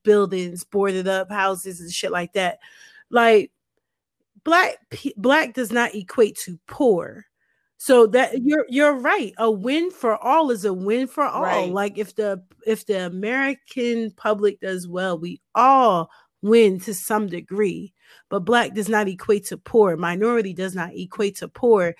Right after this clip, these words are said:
Speaker 1: To say that, you know, you have to see this big dramatic change in the poorest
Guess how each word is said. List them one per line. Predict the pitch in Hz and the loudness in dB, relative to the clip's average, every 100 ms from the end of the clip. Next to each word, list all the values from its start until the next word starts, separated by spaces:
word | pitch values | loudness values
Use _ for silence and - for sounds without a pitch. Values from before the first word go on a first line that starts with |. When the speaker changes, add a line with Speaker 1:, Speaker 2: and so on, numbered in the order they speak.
| - - - | -18 -20 -8
Speaker 1:
To | 208 | -6
say | - 220 208 | 2 4 4
that, | 196 196 185 185 _ _ _ _ _ _ _ _ _ _ _ | 2 0 0 -2 _ _ _ _ _ _ _ _ _ _ _
you | 262 233 | -8 0
know, | 226 | 2
you | 196 214 | 2 0
have | 226 220 | 0 0
to | 196 | -4
see | - 226 | -8 -2
this | 202 180 | -2 -2
big | - 220 | -4 -4
dramatic | 196 180 190 196 180 | -2 -2 0 -2 -4
change | - 214 214 196 180 | -4 0 0 0 -6
in | - 202 | -8 -6
the | 185 | -6
poorest | 180 - 220 208 180 175 | -8 -2 0 0 -2 -8